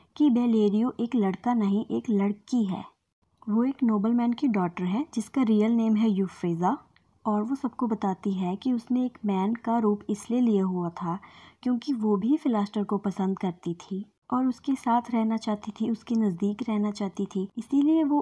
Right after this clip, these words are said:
उसकी सर्वेंट बेलेरियो बन के उसके साथ रह रही थी। तो अब बेलेरियो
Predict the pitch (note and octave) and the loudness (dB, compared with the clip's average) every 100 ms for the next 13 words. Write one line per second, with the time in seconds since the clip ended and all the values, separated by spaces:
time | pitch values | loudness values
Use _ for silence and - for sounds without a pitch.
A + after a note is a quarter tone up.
0 | - A#3+ - - A#3+ - G#3+ G3 F#3 F#3 | -2 -6 -6 -2 -2 0 -2 0 0 -2
1 | A#3 G3+ G3+ G3 G3 G3+ A#3+ G#3 F#3 G3 | 0 2 4 4 2 2 0 0 -2 -4
2 | F#3+ - F#3+ F3+ F3 - F3 D#3 E3 D#3 | -4 -6 -4 -2 -2 -2 -2 0 -2 -4
3 | - - - _ _ - B3 A3+ C4+ C4 | -8 -10 -10 _ _ -6 -2 0 0 0
4 | C4 B3 A3+ G#3+ B3+ | 0 2 0 0 -2